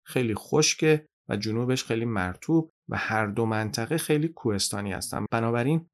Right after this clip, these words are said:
حمایت و تدارکات رسوندن به جمعیت این دو منطقه و فعالیت کشاورزی توی این مناطق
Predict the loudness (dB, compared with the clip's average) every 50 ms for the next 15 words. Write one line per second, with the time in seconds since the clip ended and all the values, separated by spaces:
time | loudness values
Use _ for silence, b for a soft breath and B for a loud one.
0 | _ -6 -2 0 2 2 2 2 2 0 0 0 0 0 0 -2 0 0 2 2
1 | 2 0 0 -2 0 0 0 0 0 -2 -2 -2 -4 -6 -4 -4 -4 -4 -4 -4
2 | -4 -2 0 0 0 0 0 0 0 0 0 0 0 0 0 -2 -2 -2 -4 -2
3 | -2 -2 -2 -2 -2 -4 -4 -6 -8 -8 -6 -4 -4 -2 -2 -4 -4 -4 -4 -6
4 | -4 -4 -4 -4 -4 -4 -4 -4 -4 -6 -6 -4 -6 -4 -4 -2 -4 -4 -6 -4
5 | -4 -4 -4 -2 0 -2 -2 0 2 0 0 2 0 -2 -2 -2 -2 -4 -4 -6
6 | -6 -6 -4 -4 -6